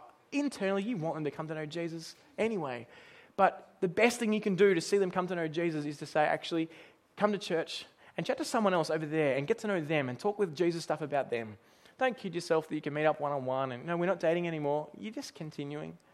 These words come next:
Uh, get someone else to do that. Be their friend, yes, but, uh, yeah, make that clear. Um, what if you're in an abusive or severely dysfunctional marriage? Are you allowed to divorce them? Um, first thing to say is that sucks,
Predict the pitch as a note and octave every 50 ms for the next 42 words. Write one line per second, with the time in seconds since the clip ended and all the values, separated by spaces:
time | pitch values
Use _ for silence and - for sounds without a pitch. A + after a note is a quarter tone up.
0 | _ - - - - - _ - - - - F#3 F3 B3 B3+ - - A#3 A3 G3+
1 | F#3+ G3+ G3+ - G#3 E3+ F3 E3 E3 D3+ - B3+ B3+ C4 B3+ - - F3 E3 E3+
2 | E3+ D#3+ D#3+ D#3 D#3+ E3 - - - E3+ E3+ - - - - _ _ _ - -
3 | - - _ - - - - _ _ _ _ _ D#3 C3+ G#2+ G2+ - - - _
4 | _ _ _ _ _ - C#3+ C3+ C#3+ C3+ - - A#2+ A2 - - _ _ _ _
5 | - - - - - - - - D3+ D3+ D#3 D3+ - - - - _ _ - _
6 | - F3+ G#3 A3 A3 G#3+ G#3+ G#3 G3 F#3+ F3+ D#3+ E3 D#3+ D3 E3 F3+ F3 - F#3+
7 | E3+ E3+ E3 - E3+ D3 C#3+ D#3 E3 F3 F3 F3 D#3+ - D#3 C#3+ - - - E3+
8 | F#3 - - F#3 F3 E3+ E3 D#3 D#3 F3 G3+ G#3 G3+ F#3 - E3 E3+ E3+ D#3+ D#3+
9 | D#3 D3 D3+ - D#3 C#3 C3+ B2+ C#3 D3+ F3+ - - - G#3 A3+ C#4 C#4+ - -
10 | - - - - - - C#3 C3+ C3 C3 B2+ - - - _ _ _ _ _ _
11 | _ _ _ _ _ _ _ _ _ _ _ _ _ _ _ _ _ _ _ _
12 | - - - F#3 F#3 F3+ F3+ - F3+ E3+ E3 D#3 - - D#3 D3+ D3+ D3 C3+ D3
13 | D3 - - - - - - C3 A#2 - - - - - -